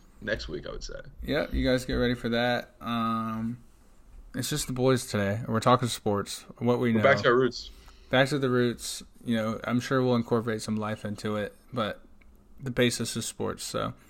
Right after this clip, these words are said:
Speaker 1: It's
Speaker 2: N F L.
Speaker 1: crazy that, you know, the more time goes on, you know, another year, another decade, what, maybe another millennium,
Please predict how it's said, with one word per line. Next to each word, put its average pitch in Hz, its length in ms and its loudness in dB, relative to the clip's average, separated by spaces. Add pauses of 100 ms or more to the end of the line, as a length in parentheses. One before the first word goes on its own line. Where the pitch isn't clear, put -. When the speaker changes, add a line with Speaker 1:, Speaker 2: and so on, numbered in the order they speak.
(280)
Speaker 1:
It's - 0 -
Speaker 2:
N 135 80 4
F 131 160 4
L. 131 320 8
Speaker 1:
crazy 123 200 -8
that, - 120 -14
you - 40 -16
know, 110 260 -2 (280)
the 123 80 -6
more 120 580 6 (640)
time 113 240 2
goes 107 240 4
on, 107 400 6 (160)
you 107 140 -6
know, 98 260 -2 (140)
another 107 300 4
year, 104 500 8
another 101 300 4
decade, 101 680 4
what, 92 260 0
maybe 104 220 0
another 101 260 4
millennium, 95 720 2